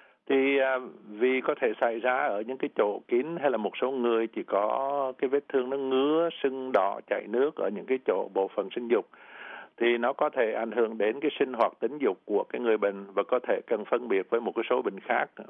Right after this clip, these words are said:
giờ mà nguyên nhân là do truyền nhiễm, à, do đường tính dục, chúng ta thường hay nói là những cái bệnh phong tình, à, và có thể gây ra những cái vấn đề nhạy cảm cho người bệnh hay là đối với cái người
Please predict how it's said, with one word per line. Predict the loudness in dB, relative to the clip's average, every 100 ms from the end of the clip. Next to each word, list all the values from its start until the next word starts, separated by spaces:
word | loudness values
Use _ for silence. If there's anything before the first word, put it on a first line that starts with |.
| -4
giờ | 0 0
mà | 2 0 0 -2 -6 -14 -12 -2
nguyên | -2 0
nhân | -2 0
là | 0
do | 2 2 2 -2
truyền | -4 -4
nhiễm, | -2 -2 -2 -10 -14 -14 -12 -10 0
à, | 0
do | 4 2 2
đường | 0
tính | -2 -2
dục, | 2 0 0 -20 -14 -6
chúng | -4 0
ta | 0 0
thường | -2
hay | 0
nói | 2 0 0
là | -4
những | -4
cái | -4
bệnh | -4 0
phong | -2 0
tình, | -2 -2 -16 -20 -20 -14 -2
à, | 0 2
và | 0 -2
có | -2 -2
thể | 0 0
gây | 0 0
ra | 0 0
những | -2 -4
cái | -4
vấn | 0
đề | 0 0
nhạy | -2 -2
cảm | 0 -2 -2
cho | -4
người | 0 0
bệnh | 0 -2 -2
hay | -2 0
là |
đối | 0 0
với | -2
cái | -2 0
người | 2 2 0